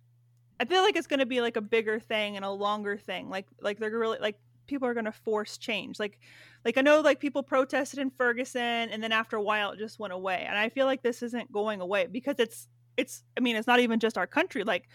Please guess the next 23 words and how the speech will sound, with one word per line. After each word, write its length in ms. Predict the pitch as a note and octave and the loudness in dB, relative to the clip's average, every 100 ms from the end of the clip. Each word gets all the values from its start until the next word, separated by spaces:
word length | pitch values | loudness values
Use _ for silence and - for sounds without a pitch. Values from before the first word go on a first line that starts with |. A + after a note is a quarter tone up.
| - - - | -20 -20 -2
I've 140 | - A#3+ | -2 0
seen 200 | A#3+ A3+ | 0 2
videos 580 | G#3+ A3 A3 A3 A3 A3+ | 4 6 6 6 6 4
of 180 | G#3 _ | -2 _
protests 600 | B3 A3+ - A3+ B3 - | 2 2 6 6 6 0
in 120 | A#3 | -6
Canada 540 | - C4+ D4 B3 G3 F3 | 2 4 4 4 4 2
and 160 | F#3+ G3 | -2 -6
in 120 | G3 | -4
Europe 420 | A3+ D4+ G#3+ - | 2 4 4 0
and 80 | F#3+ | -8
in 140 | F3+ G3+ | -8 -8
France. 760 | - D4 C4+ - - - - _ _ _ _ _ _ _ _ _ _ _ _ _ _ _ _ _ _ _ _ - | 0 2 2 -2 -10 -14 -16 _ _ _ _ _ _ _ _ _ _ _ _ _ _ _ _ _ _ _ _ -8
And 120 | A3 | -6
I 80 | A3 | -2
feel 200 | B3+ A#3+ | -2 0
like 220 | A#3 A#3 | -2 -2
there's 180 | A#3+ A#3+ | -4 -2
bigger 260 | A#3+ A#3 | -2 -2
changes 420 | A#3 A3+ A#3+ G#3 | -6 -6 -6 -6
coming. 460 | - - - - A3+ _ _ _ _ _ _ _ _ _ | -12 -16 -14 -14 -16 _ _ _ _ _ _ _ _ _
I 100 | A3+ | -10
hope. 380 | G#3+ A3+ - | -8 -10 -12